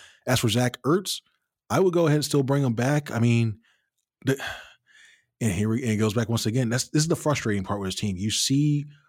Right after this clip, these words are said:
all the pieces that are there. It's like having a car. You have this,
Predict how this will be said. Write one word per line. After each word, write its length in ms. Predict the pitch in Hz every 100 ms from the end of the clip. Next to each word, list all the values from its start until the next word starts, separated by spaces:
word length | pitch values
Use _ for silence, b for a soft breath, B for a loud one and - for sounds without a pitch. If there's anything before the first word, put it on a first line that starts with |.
| B _ _
all 260 | 117 123 135
the 160 | 131
pieces 580 | 110 - 135 131 113 98
that 200 | 107 110
are 140 | 101 98
there. 280 | 113 104
It's 80 | 90
like 100 | 143
having 260 | 123 127 110
a 40 |
car. 460 | - - 120 98 87 B
You 120 | 127 127
have 160 | 135
this, 300 | 127 120 -